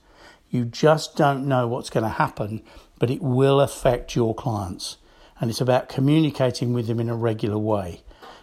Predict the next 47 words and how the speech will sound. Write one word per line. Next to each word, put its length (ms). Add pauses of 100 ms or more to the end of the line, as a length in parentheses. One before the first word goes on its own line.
(140)
Now, 100
I 60
don't 340
mean 360
ringing 240
them 120
up 180
every 240
day. 460 (800)
If 160
you're 80
a 20
futures 400
trader, 380
that 260
might 220
be 100
the 80
case, 320
but 400
on 140
the 80
whole, 260
it's 160
not 220
ringing 240
them 140
up 180
every 200
day. 220
That 160
would, 220
that's 280
just 200
intrusion. 680 (380)
But 140
it's 200
finding 460
a 60
way 560 (100)
to 140
communicate 680
with 240
them 340 (360)
i-, 200 (160)
in 140
a, 200